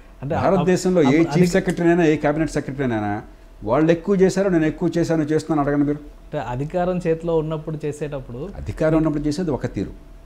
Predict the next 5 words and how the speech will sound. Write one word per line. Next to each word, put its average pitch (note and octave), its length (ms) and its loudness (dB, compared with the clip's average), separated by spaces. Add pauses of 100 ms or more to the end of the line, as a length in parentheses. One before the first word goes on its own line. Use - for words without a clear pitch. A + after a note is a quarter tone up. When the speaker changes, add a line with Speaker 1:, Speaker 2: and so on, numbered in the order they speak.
(440)
Speaker 2:
వ్యవస్థను E3 440 -2
మార్చే D3+ 320 0
తీరు B2+ 240 -8
వేరు. E2 220 -8 (1120)
Speaker 1:
Right. G#2+ 140 -14